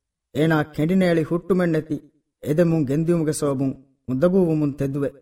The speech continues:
ಕಲೆ ಏನಾ ಎದುನು ಎಚ್ಚೆಂ ಏನಾ ಎದ್ದೇನೆ. ಫಹೆ ಅಹರೆನ್ ತಿಯಬෑ ಮಿಹುನ್ನ ಬುಣಂ ಎದೆ ಎ ಎಚ್ಚೆ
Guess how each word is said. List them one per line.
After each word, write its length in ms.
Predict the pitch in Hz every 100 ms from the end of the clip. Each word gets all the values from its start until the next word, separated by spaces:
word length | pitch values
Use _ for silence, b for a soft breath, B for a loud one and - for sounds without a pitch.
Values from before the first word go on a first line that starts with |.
| _ _ _ _ _ -
ಕಲೆ 220 | 147 156 143
ಏನಾ 260 | 139 160 151
ಎದುನು 280 | 143 143 139
ಎಚ್ಚೆಂ 260 | - 135 127 -
ಏನಾ 180 | 135 139
ಎದ್ದೇನೆ. 460 | 131 110 117 120 107 _ _ _ _ _ _ _ _ -
ಫಹೆ 200 | 165 202
ಅಹರೆನ್ 360 | 165 175 196 202
ತಿಯಬෑ 360 | 175 180 196
ಮಿಹುನ್ನ 360 | 190 185 196 185
ಬುಣಂ 300 | 160 165 208 - _ _ _ _ _ _
ಎದೆ 300 | 151 170 175 175 175 170
ಎ 60 | 170
ಎಚ್ಚೆ 320 | 175 - 185